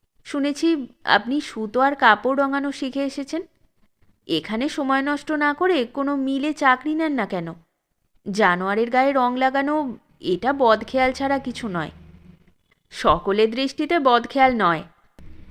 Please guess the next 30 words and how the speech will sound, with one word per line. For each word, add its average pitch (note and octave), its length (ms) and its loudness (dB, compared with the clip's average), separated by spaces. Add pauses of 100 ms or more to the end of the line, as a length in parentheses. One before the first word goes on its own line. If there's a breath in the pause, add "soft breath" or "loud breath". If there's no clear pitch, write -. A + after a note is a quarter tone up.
আমাদের A3 340 6
কলামন্ত্রী A#3 800 4
রং G#3+ 240 4
বাহাদুর A3+ 500 2
নাদান A#3+ 560 4
আমার G#3+ 280 0
কাজ G3+ 360 6
দেখে A#3 240 -2
খুব - 240 -6
তারিফ A3 360 6
করেছেন। G3 480 0 (540)
বলেছেন, F#3+ 480 0 (380 soft breath)
সোভিয়েত A#3 480 2
সরকারকে A#3+ 520 2
একশো A3+ 420 4
আটটি G#3+ 380 2
লাল A3+ 280 6
ঘুঘু A3 340 -2
উপহার A#3+ 380 0
পাঠালে A#3+ 360 0
বড় A3 240 2
ভালো G3+ 360 0
হয়। D#3+ 200 -6 (920)
তিনি A#3 200 0
নেহেরুজির A3+ 600 0
সঙ্গে C4+ 420 -2 (200)
এ G#3 140 0
সম্বন্ধে A#3+ 440 -4
পরামর্শ A#3+ 540 2
করবেন। F3 460 -2